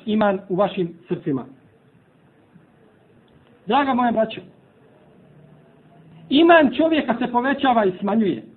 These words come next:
Veći je i manji je, shodno njegovom radu. Jer srce je čovjeka tako, prevrtljivo. Kaže poslanik sallallahu alejhi ve selleme u hadisu koga bilježi Imam Ahmed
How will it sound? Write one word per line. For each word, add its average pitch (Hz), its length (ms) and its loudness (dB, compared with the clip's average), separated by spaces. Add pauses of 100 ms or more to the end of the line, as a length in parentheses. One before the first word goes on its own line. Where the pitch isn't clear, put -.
(280)
Veći 269 400 -4
je 247 160 2
i 226 40 4
manji 254 280 2
je, 170 220 -2 (100)
shodno 262 300 2
njegovom 226 420 0
radu. 175 340 4 (460)
Jer 202 220 2
srce 320 260 -2
je 240 160 -2
čovjeka 254 360 0
tako, 226 360 -2
prevrtljivo. 226 720 0 (340)
Kaže 156 240 -6
poslanik 254 480 -4
sallallahu 294 440 2
alejhi 285 220 2
ve 277 180 0
selleme 311 300 2
u 277 60 2
hadisu 285 460 0
koga 277 220 0
bilježi 294 480 0 (460)
Imam 262 320 4
Ahmed 285 320 2